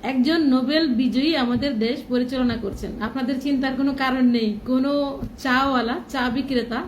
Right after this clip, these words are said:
আমাদের দেশ পরিচালনার দায়িত্ব নেননি। একজন নোবেল বিজয়ী, একজন মহান মানুষ আমাদের দেশ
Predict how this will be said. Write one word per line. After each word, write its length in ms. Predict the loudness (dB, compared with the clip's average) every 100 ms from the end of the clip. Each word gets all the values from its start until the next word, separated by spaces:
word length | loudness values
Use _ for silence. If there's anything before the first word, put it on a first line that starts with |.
| -4
আমাদের 340 | -2 0 -2
দেশ 160 | -2 -2
পরিচালনার 540 | -2 -2 -2 -4 -4 -2
দায়িত্ব 360 | -2 -2 0
নেননি। 400 | 0 0 -2 -8 -10 -16 -18 -16 -6
একজন 420 | -2 0 0 0 -2 -4
নোবেল 420 | -4 -2 0 0
বিজয়ী, 440 | 0 4 4 4 0 -8 -18 -18 -18 -18 -18 -10
একজন 360 | -4 -2 2 4
মহান 440 | 4 4 2 2 2
মানুষ 420 | 4 4 2 -2 -4
আমাদের 380 | -2 0 0 0
দেশ 240 | -2 -2